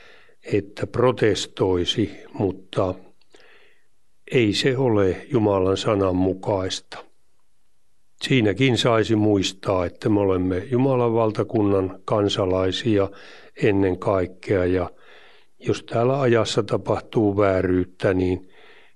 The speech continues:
kyllä Jumala sen korjaa ja muistaa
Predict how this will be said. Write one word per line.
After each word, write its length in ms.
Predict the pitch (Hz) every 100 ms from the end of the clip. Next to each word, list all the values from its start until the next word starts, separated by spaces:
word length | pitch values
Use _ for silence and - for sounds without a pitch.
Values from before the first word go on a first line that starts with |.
| -
kyllä 480 | 117 95 92 - - -
Jumala 420 | 135 110 117 117 107
sen 440 | - 107 101 90 - -
korjaa 600 | - 107 101 98 95 92
ja 120 | 90 95
muistaa 800 | 101 95 90 - - 101 87